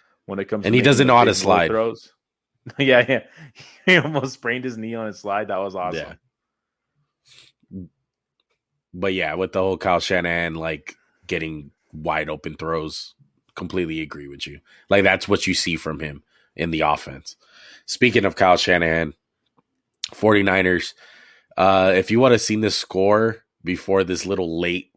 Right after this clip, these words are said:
Speaker 2: Lions run, you
Speaker 1: Oh
Speaker 2: would have
Speaker 1: my
Speaker 2: been,
Speaker 1: God.
Speaker 2: you would have been going nuts because the Niners almost blew this game. But hey, Trey Lance did make an appearance, and he did throw a touchdown.
Speaker 1: It was a great play call. He stared.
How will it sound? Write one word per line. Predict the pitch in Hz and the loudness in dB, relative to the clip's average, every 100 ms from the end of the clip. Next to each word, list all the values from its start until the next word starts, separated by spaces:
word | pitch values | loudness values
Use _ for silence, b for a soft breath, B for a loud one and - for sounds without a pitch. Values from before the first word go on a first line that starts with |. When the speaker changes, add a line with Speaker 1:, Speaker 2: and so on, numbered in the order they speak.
| _ 82 | _ -6
Speaker 2:
Lions | 85 90 87 82 | -2 -2 -2 -4
run, | 85 90 95 104 _ b b b b | 0 2 2 -2 _ b b b b
you | 98 | 0
Speaker 1:
Oh | 95 | 4
Speaker 2:
would | 95 | 6
have | 92 | 4
Speaker 1:
my | |
Speaker 2:
been, | 95 92 | 4 2
Speaker 1:
God. | 85 87 87 82 80 - | 2 -2 -4 -6 -10 -4
Speaker 2:
you | 98 117 | 4 6
would | 110 | 6
have | |
been | 107 101 | 4 2
going | 101 101 92 | 2 0 0
nuts | 92 95 98 - - _ 82 | 0 0 0 -6 -10 _ -6
because | 92 - 98 90 85 - B B B B _ - | -2 2 2 2 -2 -10 B B B B _ -4
the | 92 | 0
Niners | 95 92 98 95 95 | 2 2 2 2 0
almost | 85 90 78 | -2 -4 -6
blew | - 85 82 | -4 -4 -2
this | 80 - | -4 -6
game. | - 78 71 76 _ _ _ | -4 -6 -8 -16 _ _ _
But | 104 101 | 2 4
hey, | 113 | 4
Trey | 87 117 127 | 4 4 6
Lance | 135 139 113 87 | 6 4 0 -2
did | 107 120 | 0 0
make | 123 135 123 - _ _ | 0 -2 -4 -20 _ _
an | - | -4
appearance, | 127 127 120 110 113 - - _ _ _ | -4 0 2 2 0 -6 -12 _ _ _
and | - 127 | -6 -2
he | 151 | -2
did | 117 165 226 | 4 4 4
throw | - 233 | 2 2
a | 247 | 2
touchdown. | - - - 202 76 71 _ _ _ _ _ _ _ _ _ _ _ | 0 -2 -2 -4 -4 -6 _ _ _ _ _ _ _ _ _ _ _
Speaker 1:
It | - 113 | -8 -6
was | 104 98 | -6 -8
a | 90 | -12
great | - 95 95 | -8 -8 -8
play | 98 90 | -10 -8
call. | 95 85 | -8 -8
He | 85 120 | -8 -10
stared. | 127 - 117 117 | -10 -2 0 2